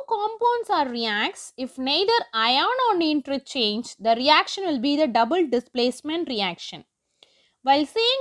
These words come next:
this picture, you can able to understand what is mean by double displacement. A B and C D. A will joins with D and B will joins with C. And the ion of one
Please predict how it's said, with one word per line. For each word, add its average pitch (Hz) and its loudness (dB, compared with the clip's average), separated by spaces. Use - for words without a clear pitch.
this 440 2
picture, - -4
you 349 0
can 311 -4
able 285 2
to 359 2
understand 311 2
what 285 4
is 349 -2
mean 285 -2
by 330 4
double 269 4
displacement. 240 -4
A 220 0
B 302 4
and 339 -2
C 320 0
D. 214 -6
A 294 4
will 415 4
joins 277 2
with 196 -4
D 269 -4
and 262 0
B 427 8
will 330 2
joins 214 -4
with 302 -2
C. - -2
And 226 -2
the 240 2
ion 494 2
of 392 2
one 294 2